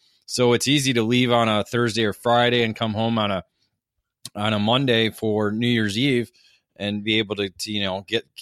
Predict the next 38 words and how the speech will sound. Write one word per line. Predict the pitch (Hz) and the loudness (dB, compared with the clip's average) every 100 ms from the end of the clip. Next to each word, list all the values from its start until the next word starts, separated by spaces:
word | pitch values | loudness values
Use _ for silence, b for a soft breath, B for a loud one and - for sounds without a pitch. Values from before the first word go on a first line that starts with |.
| - _ - _ | -20 _ -20 _
catch | - 113 113 | -6 -4 -2
a | |
party | - 120 120 120 120 117 | 0 2 2 2 0 0
or | 104 | 0
do | 101 107 107 | -2 -2 0
this | 110 - | -2 -2
and | 98 | 0
that. | 117 104 - | 0 0 -2
So | 110 104 - b b - | -4 -4 -6 b b -6
it | |
was | 120 120 | -2 0
a | 120 | 0
really | 123 156 165 147 | 2 4 4 4
weird | 123 131 139 139 | 2 2 2 2
traveling | - - 131 135 127 131 | 0 0 2 2 2 -2
situation | 110 117 - 113 110 107 | -2 -6 -2 -2 -2 -4
because | 117 110 | -4 -2
typically | - 143 139 120 123 117 | 0 0 0 0 2 2
we, | 117 117 - b b b _ _ _ | 0 -2 -6 b b b _ _ _
you | 107 107 | -4 -2
know, | 107 | 0
with | 107 | 0
the | - | -2
dates | 104 120 120 | 2 2 2
falling | - 120 117 110 | 0 0 2 0
on | 107 | -2
twenty-eighth, | - 120 113 110 113 - | -2 -2 0 2 0 -2
thirty, | - 113 110 | -4 -4 -4
twenty-ninth | - 127 113 110 110 104 | -6 -4 -2 -2 -2 -6
and | - | -4
thirtieth, | 135 135 113 - | -2 0 0 -2
you | 107 | -4
never | 117 107 | -2 -2
kn-, | 107 110 | -4 -6
you | 113 104 | -6 -8
know, | 101 | -8
it | 95 | -2
goes, | 131 127 98 | 0 0 -2